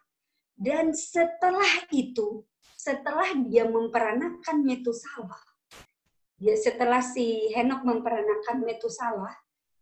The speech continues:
dia itu berjalan bersama dengan Allah. Jadi berarti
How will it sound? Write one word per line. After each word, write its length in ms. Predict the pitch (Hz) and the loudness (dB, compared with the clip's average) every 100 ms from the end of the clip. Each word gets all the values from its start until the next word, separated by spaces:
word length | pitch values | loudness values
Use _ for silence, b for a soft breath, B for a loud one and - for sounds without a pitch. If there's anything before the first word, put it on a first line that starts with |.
| _ _ - 220 226 | _ _ -20 -8 -2
dia 160 | 294 | -2
itu 320 | 302 - 349 | -2 -2 0
berjalan 880 | 240 190 233 202 175 262 269 269 240 202 | 0 4 4 2 0 0 0 2 2 2
bersama 480 | 214 - 208 208 202 | 0 0 0 0 0
dengan 240 | 196 202 202 | 0 0 0
Allah. 280 | 196 180 175 _ _ _ _ _ _ - | -4 -6 -10 _ _ _ _ _ _ -8
Jadi 280 | 226 302 403 | -2 4 4
berarti 280 | - 294 | 4 -2